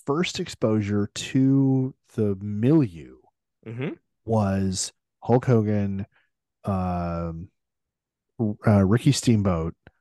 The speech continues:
Speaker 2: Mm-hmm.
Speaker 1: um, I'm trying to remember who the other, who the other, who the other stars were. Uh, tho-, those, those were the two biggest 'cause, because my best friend in the fourth grade, uh, was a huge, uh, Ricky the Dragon Steamboat fan.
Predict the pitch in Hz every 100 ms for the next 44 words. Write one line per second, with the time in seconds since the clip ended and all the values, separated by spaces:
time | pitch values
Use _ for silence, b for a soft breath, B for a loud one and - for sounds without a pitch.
0 | _ - 107 127 247 _ - 110 104 101
1 | 98 92 85 85 85 87 _ _ - -
2 | 101 95 98 95 98 107 98 95 90 87
3 | - 233 110 196 180 170 82 - _ _
4 | _ _ - - 101 95 80 - - 107
5 | 127 120 - - - - b b b _
6 | _ _ _ 127 113 104 101 92 87 -
7 | 113 120 110 123 123 107 123 123 127 120
8 | 131 113 98 - 107 - - 107 104 95
9 | 104 - 113 98 90 - 135 104 - 101
10 | - - 92 85 73 113 _ _ - 92
11 | 90 90 - - 110 101 92 - - 117
12 | 90 98 101 90 87 85 82 - 185 156
13 | - - 123 -